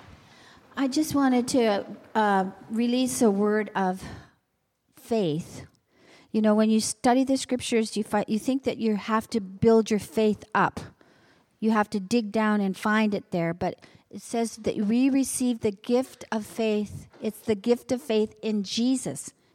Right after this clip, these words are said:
Jesus is the one that gives us the faith. And I just felt like the Holy Spirit is saying He wants to give us faith. This is something that the Lord has given me over and over again, just when we're just going through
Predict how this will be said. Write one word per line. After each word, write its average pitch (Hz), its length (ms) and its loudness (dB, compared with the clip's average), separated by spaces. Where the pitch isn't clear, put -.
Jesus 269 420 -2
is 233 120 -2
the 220 100 -2
one 202 200 0
that 190 120 -6
gives 190 220 -4
us 180 100 -6
the - 140 -14
faith. 170 420 -8
And 208 100 -4
I - 20 0
just 220 160 -8
felt 226 280 2
like 220 280 0
the 220 100 6
Holy 214 180 6
Spirit 214 260 0
is 202 140 2
saying 196 300 2
He 240 220 2
wants 269 340 2
to 240 80 -6
give 220 220 -2
us 202 200 -4
faith. 185 560 -4
This 233 180 -4
is 247 80 -2
something 247 320 0
that 202 140 -4
the 190 100 -4
Lord 202 220 0
has 202 160 -4
given 208 280 -4
me 190 160 -4
over 254 280 0
and 233 80 0
over 214 180 -2
again, 190 260 -2
just 202 180 -6
when 190 120 -6
we're 180 320 -8
just 254 400 -4
going 233 280 -2
through 214 200 -4